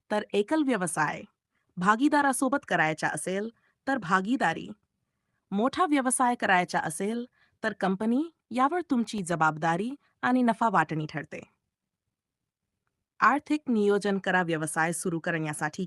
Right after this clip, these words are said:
किती पैसे लागतील आणि ते कुठून आणायचे हे ठरवा. भांडवल स्वतःच्या बचतीतून, कर्जातून किंवा गुंतवणूकदारांकडून मिळवता येते.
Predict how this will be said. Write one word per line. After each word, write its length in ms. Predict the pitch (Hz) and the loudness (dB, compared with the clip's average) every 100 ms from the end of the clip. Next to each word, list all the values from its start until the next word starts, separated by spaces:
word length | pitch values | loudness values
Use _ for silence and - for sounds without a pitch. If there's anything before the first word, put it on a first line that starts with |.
| - | -6
किती 240 | 254 349 | -4 -2
पैसे 400 | - 247 240 262 | 0 -2 0 0
लागतील 460 | 165 156 - 214 240 - - _ | 0 -2 -6 -6 -8 -12 -20 _
आणि 200 | - 247 269 | -2 0 0
ते 60 | |
कुठून 460 | 285 269 - 330 381 | -2 -4 -4 -2 0
आणायचे 380 | 247 180 165 170 | 2 2 0 -2
हे 100 | 160 | -4
ठरवा. 360 | 156 147 - - - _ _ _ _ | -4 -8 -8 -12 -14 _ _ _ _
भांडवल 520 | 170 185 226 262 277 | -2 0 2 2 0
स्वतःच्या 500 | 302 311 285 208 208 | 0 -2 -2 -2 0
बचतीतून, 600 | 175 165 - 185 190 202 214 - _ _ - | 0 -2 -4 -6 -4 -4 -6 -14 _ _ 0
कर्जातून 580 | 196 196 202 226 233 240 | 2 6 6 4 0 0
किंवा 240 | 208 196 175 | 0 2 2
गुंतवणूकदारांकडून 1040 | 185 196 214 208 196 196 202 208 180 196 | 2 0 0 0 2 2 2 0 0 0
मिळवता 300 | 175 156 147 | 0 0 -2
येते. 360 | 151 143 - | -4 -6 -8